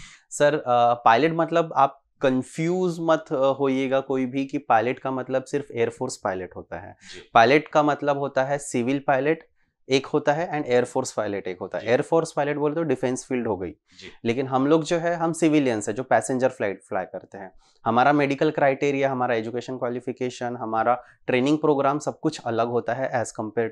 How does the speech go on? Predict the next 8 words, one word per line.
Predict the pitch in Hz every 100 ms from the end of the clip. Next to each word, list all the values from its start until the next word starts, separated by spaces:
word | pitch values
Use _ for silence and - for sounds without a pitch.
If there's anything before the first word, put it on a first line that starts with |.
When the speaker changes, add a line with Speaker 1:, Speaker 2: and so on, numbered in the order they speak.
| 151
Speaker 1:
to | 165 - _ 127 - - -
Speaker 2:
एयरफोर्स, | 131 123
Speaker 1:
डिफेंस। | 113 101 92
यस | - -
Speaker 2:
डिफेंस | 110 92
Speaker 1:
सर। | - - - _
Speaker 2:
का। | _ _ _ _ _ _ _ _ _ _ _ _ 135
आप | 214 - -